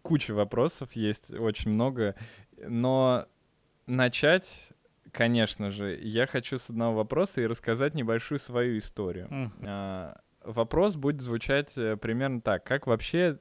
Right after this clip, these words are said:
Speaker 1: ты и люди, ко-, ну, твоей профессии оказываются вдруг в этой профессии? Потому что абсолютно нетривиальная такая штука.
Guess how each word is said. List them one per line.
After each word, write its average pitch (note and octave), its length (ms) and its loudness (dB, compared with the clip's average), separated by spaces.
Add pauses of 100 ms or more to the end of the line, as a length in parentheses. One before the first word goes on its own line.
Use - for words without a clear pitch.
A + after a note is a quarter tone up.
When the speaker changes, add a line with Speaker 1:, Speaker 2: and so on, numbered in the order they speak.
(100)
Speaker 1:
ты F3 440 -4
и A2+ 200 -2
люди, A2+ 340 0
ко-, G2+ 240 -2
ну, A2+ 220 -2
твоей G#2+ 280 2
профессии A2+ 540 0
оказываются G#2 800 6
вдруг A#2 320 -6
в B2 60 -6
этой A2+ 200 0
профессии? C3+ 580 -2
Потому A2+ 340 -4
что A2+ 220 -4 (400)
абсолютно B2 800 2
нетривиальная G2 1400 2
такая G2 320 -4
штука. D#3+ 460 -2